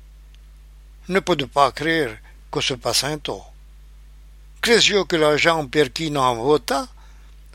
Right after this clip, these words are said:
faisant la lait tout sous, empoisonnant la terre et disant que l'autre est. Le crédor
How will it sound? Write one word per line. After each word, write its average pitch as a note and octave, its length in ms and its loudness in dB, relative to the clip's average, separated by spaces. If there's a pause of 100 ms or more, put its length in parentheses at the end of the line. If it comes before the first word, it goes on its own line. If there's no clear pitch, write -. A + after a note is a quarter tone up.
(180)
faisant D#3 380 4
la C3 220 4
lait B2+ 180 -2
tout G3 220 -14
sous, F#3+ 300 -10 (2000)
empoisonnant C#3 720 2
la G#2 140 0
terre G#2+ 420 -4 (320)
et D3+ 80 -8
disant C3 440 -4
que C3+ 140 -6
l'autre B2 460 -2
est. F#2+ 260 -12 (880)
Le A2 180 -10
crédor D3+ 600 -2